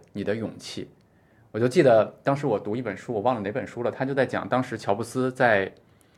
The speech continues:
选那个第一代 iPhone 的那个供应商的时候，其中的一个，怎么就不点名了，其-，其中的一个公司就经过算、经过计算啊，然后发现这个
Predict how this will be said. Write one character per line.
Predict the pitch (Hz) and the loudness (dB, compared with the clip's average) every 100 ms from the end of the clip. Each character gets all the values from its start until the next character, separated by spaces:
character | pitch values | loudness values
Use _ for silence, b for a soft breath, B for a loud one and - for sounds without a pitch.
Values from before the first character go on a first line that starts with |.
| b b b | b b b
选 | - 120 85 | -2 0 0
那 | 104 | -2
个 | 117 | -4
第 | 107 131 | -2 0
一 | 151 | 2
代 | 123 123 | 4 2
iPhone | 139 147 104 | 0 -2 -2
的 | |
那 | 101 98 | -6 -8
个 | 98 98 92 95 _ | -8 -10 -10 -14 _
供 | 139 | -4
应 | 131 | 0
商 | 151 175 | 2 2
的 | 170 | 2
时 | - | -2
候， | 90 92 - _ _ | -8 -8 -14 _ _
其 | - 123 | -10 -2
中 | 151 - | 0 2
的 | 127 | 0
一 | 104 | 0
个， | 156 113 87 | 2 2 2
怎 | - 95 | -6 -8
么 | |
就 | 101 | -8
不 | - | -8
点 | 90 | -8
名 | 87 90 | -8 -8
了， | 95 | -8
其-， | - 117 | -4 -6
其 | 107 123 | -4 -2
中 | 160 | 2
的 | 175 | 4
一 | 135 | 4
个 | 143 | 2
公 | 113 113 | 0 -4
司 | - 113 | -2 -2
就 | 107 101 | -2 -2
经 | 135 135 | 0 4
过 | 127 | 4
算、 | - 208 - - - _ | 6 6 6 4 -18 _
经 | 123 | -4
过 | 117 | -4
计 | 113 135 | -2 -2
算 | 131 107 | 2 0
啊， | 95 90 | 0 -6
然 | 92 95 | -6 -4
后 | |
发 | 98 107 | -2 -4
现 | 117 98 98 | -2 -6 -4
这 | 131 | -2
个 | 110 95 | 0 -2